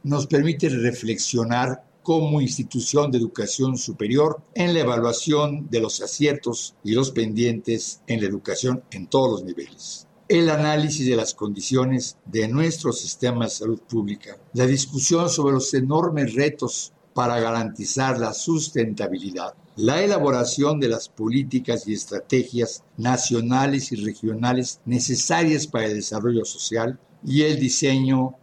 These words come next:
de las medidas necesarias para garantizar los derechos de acceso a la cultura. Todos estos temas son muy necesarios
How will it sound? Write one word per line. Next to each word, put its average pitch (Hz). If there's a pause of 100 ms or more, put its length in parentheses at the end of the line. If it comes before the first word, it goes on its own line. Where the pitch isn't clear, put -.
(160)
de 120
las 147
medidas 113
necesarias 101 (140)
para 120
garantizar 101 (300)
los 92
derechos 101
de 92
acceso -
a 80
la 76
cultura. - (120)
Todos 165
estos 147
temas 131 (100)
son 156
muy 139
necesarios 120